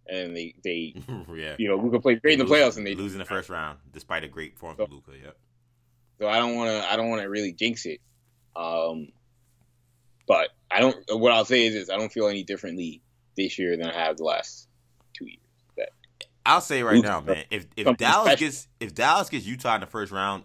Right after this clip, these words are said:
Speaker 2: they might get Utah out of here. And that's right now where it's looking.
Speaker 1: Interesting.
Speaker 2: If I'm Dallas, man, I'm driving.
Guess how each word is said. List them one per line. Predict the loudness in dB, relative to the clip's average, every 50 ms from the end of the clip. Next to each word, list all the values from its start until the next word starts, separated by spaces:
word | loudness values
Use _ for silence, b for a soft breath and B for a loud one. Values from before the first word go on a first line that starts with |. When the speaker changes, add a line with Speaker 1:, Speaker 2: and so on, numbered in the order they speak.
| _
Speaker 2:
they | -6 -4 -4
might | 0 0 0 0 -2
get | -6
Utah | -10 -10 -10 -10 -8 -8 -8 -8
out | -8
of | -12
here. | -18 -20 -20 -20 _ _ _ _ _ _ _ _ _ _ _ _ _ _ _ _ _ _ _ _ _ _ _ _ _ _ _ _ -8
And | -2
that's | 0 0 0
right | 0 -2 0 2
now | 2 0 0
where | 0 -2 -6 -6
it's | -8 -10
looking. | -12 -14 -14 -18 -20 -20 _ _ _ _ _ _ _ _ _ _ _ _ _ _ _ _ _ _ _ _ _ _ _ _
Speaker 1:
Interesting. | -12 -12 -12 -12 -16 -20 -20 _ _ _ _ _ _
Speaker 2:
If | -8 -2
I'm | 0 0 0 0
Dallas, | 0 2 2 4 4 2 0 -4
man, | -8 -8 -4 -4
I'm | -4 -4
driving. | -4 -2 0 0 0 0 -2 -6 -12 -12